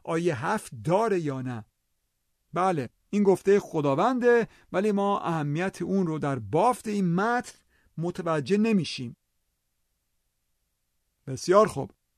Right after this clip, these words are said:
خودم اولین بار که این آیه را خوندم فهمیدم چرا اینجا اومده. آیا می‌دونید چرا این آیه اینجا اومده؟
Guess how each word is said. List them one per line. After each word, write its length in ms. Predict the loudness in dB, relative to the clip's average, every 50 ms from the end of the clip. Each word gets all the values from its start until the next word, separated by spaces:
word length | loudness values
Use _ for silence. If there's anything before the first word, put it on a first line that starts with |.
| _ _ _ _ _
خودم 480 | _ -2 0 2 2 2 2 2 0
اولین 440 | -2 -2 -2 -2 -2 -2 0 0 4
بار 320 | 6 8 8 8 6 4 0 -6
که 100 | -8 -8
این 220 | -6 -4 -4 -4
آیه 260 | -4 -6 -6 -6 -6 -8
را 100 | -8 -10
خوندم 720 | -10 -6 -4 -2 -2 0 2 4 4 6 6 4 2 0 -2 _ _ _ _ _
فهمیدم 760 | -16 -6 -2 0 0 0 0 0 0 0 0 0 0 0 -2
چرا 280 | -2 -2 -2 -2 -2
اینجا 300 | -2 -2 -4 -4 -2 -2
اومده. 500 | -2 -2 -4 -4 -6 -6 -8 -8 -10 -12 -14 _ _ _ _ _ _ _ _ _ _ _ _ _ _ _ _ _ _ _ 2
آیا 240 | 4 6 8 6 6
می‌دونید 500 | 4 2 0 0 0 0 0 0 -2 -2
چرا 380 | -2 2 4 4 6 6 4 4
این 240 | 2 0 0 0
آیه 400 | 0 2 2 4 4 6 6 4
اینجا 380 | 4 4 2 2 4 6 6 6
اومده؟ 580 | 6 4 0 -2 -4 -4 -6 -8 -8 -10 -12